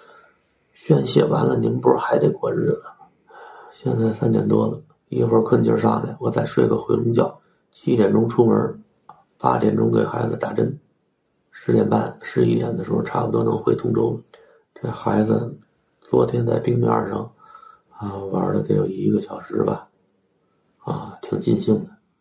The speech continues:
今儿睡得挺沉。我就希望孩子睡眠质量好。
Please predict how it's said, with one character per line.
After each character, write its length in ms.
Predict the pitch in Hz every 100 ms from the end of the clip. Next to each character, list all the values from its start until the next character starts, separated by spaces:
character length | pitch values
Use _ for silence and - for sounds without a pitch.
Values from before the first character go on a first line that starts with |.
| _ _ _ _
今 160 | -
儿 40 | 117
睡 280 | - 113 -
得 120 | -
挺 220 | - -
沉。 320 | - - - - _ _ _ _ _ _ _ -
我 60 | -
就 160 | -
希 200 | - -
望 220 | 117 107 -
孩 260 | - 104 107
子 100 | 101
睡 160 | 117
眠 180 | 104 104
质 120 | 107
量 200 | 107 104
好。 300 | - - -